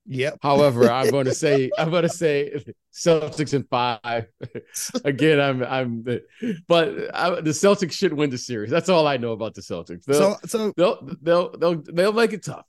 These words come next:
Speaker 2: They'll, they'll make it
Speaker 1: Like,
Speaker 2: tough on themselves.
Speaker 1: like, I, I was thinking, like, maybe Celtics in seven. I think Celtics in six is reasonable,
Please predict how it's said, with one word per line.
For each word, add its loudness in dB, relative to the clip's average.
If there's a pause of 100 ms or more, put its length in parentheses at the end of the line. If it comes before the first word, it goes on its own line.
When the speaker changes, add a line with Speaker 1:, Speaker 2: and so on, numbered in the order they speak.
(120)
Speaker 2:
They'll, -2
they'll -4
make 0
it -4
Speaker 1:
Like, -2
Speaker 2:
tough -4
on -10
themselves. -12
Speaker 1:
like, -2 (200)
I, -2
I -6
was -6
thinking, -4
like, -4
maybe -6
Celtics -4
in -6
seven. -4
I -2
think -2
Celtics 0
in -2
six -4
is -4
reasonable, -8